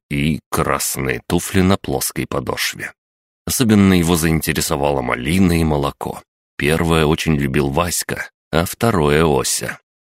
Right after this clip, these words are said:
Крабогном был натурой деятельной и непоседливой, поэтому, как бы он ни обожал своих подопечных, ему было самую малость лень тратить время на поиск молока и малины.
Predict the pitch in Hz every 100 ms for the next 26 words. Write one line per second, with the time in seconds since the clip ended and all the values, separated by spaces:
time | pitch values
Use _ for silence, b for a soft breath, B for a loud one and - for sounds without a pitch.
0 | _ _ _ - 127 113 78 71 92 104
1 | 85 95 90 85 85 80 67 65 78 82
2 | - 78 73 69 69 71 64 64 - 73
3 | 69 65 60 - _ _ - 76 76 71
4 | 71 80 78 71 73 78 69 64 67 73
5 | 76 - 71 73 - 67 62 78 82 -
6 | 62 - - _ 65 69 90 76 67 65
7 | - - 80 104 127 127 120 117 113 98
8 | 90 82 - 82 78 78 69 67 65 -
9 | - 71 87 101 92 90 82 87 - 82
10 | 80 76 - 71 69 67 65 60 53 -